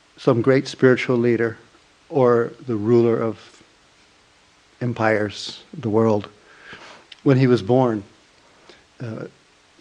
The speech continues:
that's also part of the lore, and perhaps why his, why his father and stepmom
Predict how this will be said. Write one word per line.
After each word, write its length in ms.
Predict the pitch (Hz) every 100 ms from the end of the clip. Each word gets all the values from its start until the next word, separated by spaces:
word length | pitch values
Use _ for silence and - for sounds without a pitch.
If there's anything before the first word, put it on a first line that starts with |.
| -
that's 240 | 120 -
also 300 | - 120 -
part 300 | - 117 123
of 80 | 117
the 60 | 110
lore, 460 | 113 123 127 110 - - - _ _ _ - - _ -
and 380 | 131 110 110 127 - _ _ _ _ _ _ - _ _ _ _ _ _ _
perhaps 340 | 117 107 -
why 160 | 117 107
his, 380 | 117 107 - - - - - - - _ _
why 140 | 127 117
his 400 | 113 113 - -
father 460 | - 156 147 131
and 100 | 113
stepmom 560 | - 156 143 113 110